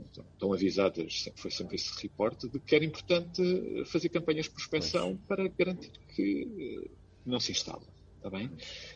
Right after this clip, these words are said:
Speaker 1: É muito mais fácil debelar o problema agora, no início, do que quando for realmente um problema. Porque enquanto ainda não é um problema, porque n-, o número de indivíduos que existem
Speaker 2: Exato.
Speaker 1: ainda não, não, não são capazes de, de causar problemas.
Speaker 2: Exato.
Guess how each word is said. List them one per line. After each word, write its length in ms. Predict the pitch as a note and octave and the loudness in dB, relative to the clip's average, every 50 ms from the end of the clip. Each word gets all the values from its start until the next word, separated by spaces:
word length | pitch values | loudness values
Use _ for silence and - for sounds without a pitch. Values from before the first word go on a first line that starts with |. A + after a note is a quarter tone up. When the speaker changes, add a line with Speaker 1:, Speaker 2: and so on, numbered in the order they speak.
| - - | -4 4
Speaker 1:
É 80 | A#2+ B2 | 6 6
muito 240 | B2+ D3+ D#3+ D#3 D#3 | 8 8 4 6 6
mais 160 | D3 C#3+ C#3+ | 6 6 6
fácil 460 | - - C3 B2 A#2+ - - B2 A2 | 6 6 6 6 4 2 2 2 2
debelar 500 | G2+ G#2 B2 A#2 A#2 A#2 B2 A#2+ A#2 A#2 | 4 4 2 4 4 4 6 6 6 4
o 40 | A2+ | 2
problema 680 | A2 - A#2+ A2 G#2+ A2 A2 G#2 G2 G2 G2 F2+ F#2 - - - G#2 - - - - - | 0 0 -2 0 2 2 2 2 2 -2 -4 -4 -6 -8 -10 -12 -12 -12 -12 -10 2 4
agora, 460 | A2+ A2 A#2+ A#2 A2 G#2+ C3 - - - | 6 8 8 8 8 8 6 2 -2 -8
no 100 | B2+ B2 | -6 -6
início, 460 | A#2 A2+ G#2 G2+ G2 - - - - - - - - - - - - - - - - - - | -4 -2 -2 -4 -4 -4 -6 -6 -8 -10 -10 -20 -20 -20 -20 -20 -20 -20 -20 -20 -20 -2 0
do 80 | D3+ | 0
que 120 | D3 - - | 0 0 0
quando 220 | - - E3+ E3 D#3+ | 8 8 8 8 8
for 180 | - - F3+ - | 6 6 6 6
realmente 340 | - F3+ E3+ E3 E3 E3+ | 8 6 6 6 6 2
um 40 | F3 | 2
problema. 340 | D#3+ - E3+ F3 E3 D#3 C3 | 4 4 8 8 8 6 6
Porque 160 | A#2+ - - | 0 0 0
enquanto 240 | C#3 D3 G3 F#3 F#3 | 2 6 6 6 8
ainda 160 | G3 F#3 F#3+ | 6 4 4
não 140 | F#3 F#3 F#3 | 4 4 4
é 20 | |
um 100 | F#3 F#3 | 4 2
problema, 720 | F3+ - - F#3 F3+ F3 F#3 F3+ F3+ F3 F3+ F#3 F#3 F#3+ F#3+ - | 2 2 2 2 6 8 8 8 8 4 4 4 2 2 -2 -6
porque 280 | - - - - - F3 | -12 -20 -20 -4 -2 -2
n-, 340 | E3 E3 F3 E3 E3 E3 E3 | -2 -2 -4 -2 -4 -4 -2
o 80 | - D3 | -2 2
número 240 | D#3+ D#3+ D#3+ D3+ D3+ | 4 4 4 8 8
de 60 | E3 | 8
indivíduos 300 | D#3 D3+ C3+ D3+ C#3 - | 6 8 6 4 4 4
que 120 | - - C3 | 0 -2 -2
existem 520 | B2 C#3+ D3 D3 - - D#3+ D#3+ E3 - | 0 0 0 0 2 2 2 2 2 -2
Speaker 2:
Exato. 400 | F2 E2 - - D#2 - - - | -4 -4 -4 -6 -8 -10 -6 -2
Speaker 1:
ainda 180 | A#2 A#2+ A#2+ B2 | 0 2 2 2
não, 240 | B2 B2 A#2 A2 G#2 | 2 2 0 -2 -6
não, 180 | - A2+ G#2+ | -8 -10 -10
não 180 | G2+ A2 A#2 A2 | -4 -4 -4 -2
são 140 | - - C3 | -2 -4 -4
capazes 760 | - - A#2 - B2 A2 - F#2+ - - - - - - - - | -4 -6 -4 -2 -2 -2 -2 -4 -8 -12 -10 -12 -14 -14 -12 -8
de, 100 | G2+ G2+ | -8 -8
de 200 | G2 F#2+ - - - - - | -8 -10 -14 -18 -20 -18 -8
causar 260 | - G#2 F#2+ G#2 G#2+ - | -8 -8 -4 -4 -6 -8
problemas. 420 | - - F#2 - F2 F2 E2 D#2 - - - - - - - - | -8 -14 -14 -14 -12 -14 -14 -16 -18 -20 -20 -18 -16 -16 -10 -8
Speaker 2:
Exato. 280 | F2+ E2 D2+ D2+ D2+ | -8 -8 -6 -8 -10